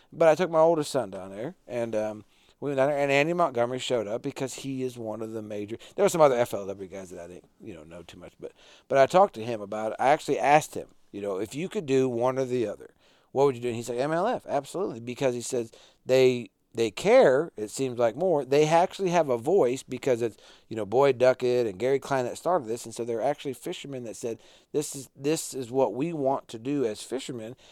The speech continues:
And from, from what I can gather on the Elite Series up until this point, and maybe so now, but I think they're starting to change because they realize that all these people left, was that there was people that are living out of their trucks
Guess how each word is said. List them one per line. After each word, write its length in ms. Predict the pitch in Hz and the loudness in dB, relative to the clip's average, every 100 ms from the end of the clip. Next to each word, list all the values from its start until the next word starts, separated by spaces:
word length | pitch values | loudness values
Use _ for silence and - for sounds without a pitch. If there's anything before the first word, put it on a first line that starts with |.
| _ - | _ -2
And 320 | 165 165 156 | 0 0 -4
from, 260 | - 160 - | -10 -10 -12
from 240 | - 143 151 | -10 -6 2
what 160 | 185 | 4
I 140 | 208 240 | 4 2
can 180 | 180 | -4
gather 440 | 139 131 131 135 123 | -2 0 2 0 -2
on 200 | 123 127 | -4 -4
the 80 | 120 | -4
Elite 300 | 120 185 262 | -4 -4 -4
Series 340 | - 120 123 - | -6 -6 -6 -4
up 160 | 143 156 | -4 -4
until 200 | 143 135 | -6 -4
this 160 | 147 | -4
point, 240 | - 208 147 | -4 -4 -4
and 80 | |
maybe 200 | 120 170 175 | -2 -4 -4
so 160 | 135 | -4
now, 180 | 131 185 | -2 -2
but 120 | 127 | -2
I 60 | 113 | -4
think 200 | 147 - | -8 -8
they're 120 | 110 | -8
starting 300 | - 117 104 | -4 -4 -4
to 60 | - | -6
change 260 | 127 117 | -6 -6
because 640 | 104 101 - 160 113 120 - _ _ _ _ | -10 -8 0 0 0 -4 -14 _ _ _ _
they 120 | 107 | -6
realize 320 | 107 131 117 101 | -2 0 0 0
that 80 | 110 | -2
all 120 | 117 | -2
these 140 | 107 | -2
people 240 | - 104 80 | -8 -12 -4
left, 400 | 156 156 - - _ _ - | 0 0 -4 -18 _ _ -8
was 160 | 139 | 0
that 220 | 147 143 | 4 4
there 120 | - 190 | 4 0
was 100 | 202 | 0
people 240 | 208 185 | -6 -4
that 140 | 185 180 | 0 2
are 120 | 170 | 2
living 280 | 147 175 180 | 0 0 0
out 140 | 175 | 0
of 60 | 170 | 0
their 120 | 170 | -2
trucks 600 | - - 220 262 - - | -4 4 4 4 -4 -20